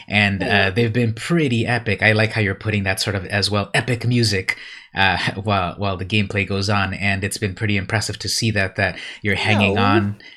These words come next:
Speaker 1: You, you're hanging on at the end, and then you come back and you wreck all their lands, and then they're just, they're trying to draw and they play a land, but then you,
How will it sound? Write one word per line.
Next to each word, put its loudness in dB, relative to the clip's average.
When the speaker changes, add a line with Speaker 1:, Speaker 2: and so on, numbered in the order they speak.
Speaker 1:
You, 0
you're 2
hanging 4
on 4
at 2
the 4
end, 2
and 2
then 2
you 2
come 0
back 0
and 0
you 2
wreck 0
all 0
their 4
lands, 0
and 0
then 0
they're 0
just, -4
they're 2
trying 0
to 0
draw 2
and 2
they 2
play 0
a 2
land, 0
but -4
then 0
you, 0